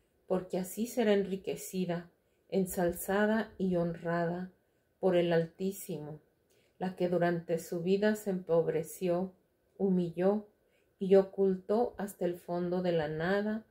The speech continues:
por su profunda humildad. Estos son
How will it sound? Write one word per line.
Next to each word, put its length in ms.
por 140
su 220
profunda 600
humildad. 540
Estos 460
son 440